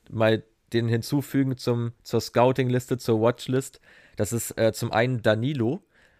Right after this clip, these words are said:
ähm, einundzwanzigjähriger Stürmer von Twente Enschede, äh, ist von Ajax ausgeliehen. Also Ajax, ähm, wird ihn da im Sommer auch zurückbekommen. Ähm, elf Tore in vierzehn Spielen in der Eredivisie, also in der höchsten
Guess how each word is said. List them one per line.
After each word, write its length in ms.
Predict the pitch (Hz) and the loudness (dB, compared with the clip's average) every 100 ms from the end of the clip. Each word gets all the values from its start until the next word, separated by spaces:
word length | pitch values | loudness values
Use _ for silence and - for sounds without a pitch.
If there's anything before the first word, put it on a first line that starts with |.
| _ | _
ähm, 240 | 117 113 110 | 0 0 2
einundzwanzigjähriger 1000 | 113 135 131 - 127 131 123 123 117 113 | 2 2 -2 -2 -2 -2 -2 -2 0 -2
Stürmer 420 | - - 127 139 | -2 0 0 0
von 260 | 120 117 113 | -2 -4 -6
Twente 400 | - 117 117 120 | -2 -2 0 0
Enschede, 580 | 104 131 - 143 143 156 _ _ - | -2 -4 -4 -2 -2 -4 _ _ -6
äh, 240 | 110 110 | 0 2
ist 140 | 110 - | 0 -2
von 240 | 123 117 | -2 0
Ajax 400 | 101 131 123 - | 2 2 2 -2
ausgeliehen. 640 | - 120 - 120 127 147 - - | -2 -2 -2 -4 -4 -6 -10 -4
Also 400 | 107 107 107 110 | -2 0 0 0
Ajax, 520 | 107 113 110 - - - | 2 2 0 -8 -18 -8
ähm, 360 | 104 104 104 98 | -6 -4 -8 -4
wird 200 | 110 110 | -4 -2
ihn 80 | 110 | 0
da 120 | 107 | 2
im 100 | 104 | 2
Sommer 280 | 107 113 104 | 0 2 0
auch 120 | 104 | -2
zurückbekommen. 760 | - 110 123 - - 110 110 135 _ _ _ _ | -4 -2 -2 -4 -4 -2 -2 -4 _ _ _ _
Ähm, 300 | - 110 107 - - | -2 0 -2 -4 2
elf 300 | 131 170 - | 4 4 -2
Tore 380 | - 151 147 | 2 2 2
in 120 | 123 117 | 0 -4
vierzehn 500 | - 147 151 131 123 | -2 -2 -2 -6 -8
Spielen 520 | - 123 123 139 - _ _ _ | -6 -4 -4 -4 -12 _ _ _
in 140 | 110 110 | -6 -2
der 140 | 107 | 0
Eredivisie, 720 | 117 117 110 104 113 107 131 | 0 0 -2 -2 -4 0 0
also 160 | 104 107 | 0 -2
in 60 | |
der 120 | 107 107 | -2 0
höchsten 480 | 113 - 117 107 | -2 -4 -10 -10